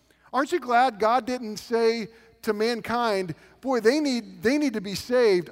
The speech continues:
I'll send a check"? He didn't do that. He came himself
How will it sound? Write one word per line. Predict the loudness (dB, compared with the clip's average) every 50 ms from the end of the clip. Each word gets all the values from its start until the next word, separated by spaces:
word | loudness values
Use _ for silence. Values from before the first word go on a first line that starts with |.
| -10 -4
I'll | -2 -2 -2
send | -2 -6 -8 -6 -6 -6 -4 -2 -4
a | -4
check"? | -4 -8 -10 -4 -2 0 0 -2 -4 -8 -14 -18 -18 -18 -20 _ _ _ _ _ _ _ _ _ _ _ _ _ _ _ -20 _ -20 -20 -20 -20 _ _ _ _ _ _ -8
He | -6
didn't | -6 -4 0 2
do | 4 4 4
that. | 4 0 0 -4 -10 -18 -20 -20 -20 _ _ _ _ _ _ _ _ _ _ _ -2
He | -2 0
came | 2 2 2 2 2 2
himself | 0 -2 -4 -4 -4 0 0 0 0 0 -4 -12 -18 -20 -20 -20